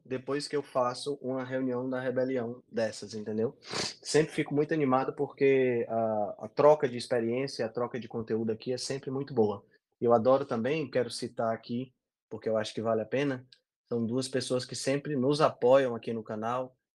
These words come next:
que é a Verônica, que sempre faz um storyzinho depois do, do, da, da reunião,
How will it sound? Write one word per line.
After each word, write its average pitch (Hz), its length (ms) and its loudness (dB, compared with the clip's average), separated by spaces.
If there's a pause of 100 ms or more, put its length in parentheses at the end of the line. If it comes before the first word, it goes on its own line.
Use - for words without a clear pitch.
(120)
que 117 200 -4
é 117 460 0
a 113 100 -6
Verônica, 127 640 -2
que - 160 -14
sempre 175 500 -4 (240)
faz 127 300 0
um 131 80 -4
storyzinho 120 960 2
depois 117 760 -2
do, 110 320 -4
do, 107 460 -10 (540)
da, 104 440 -4
da 101 120 -6
reunião, 113 540 2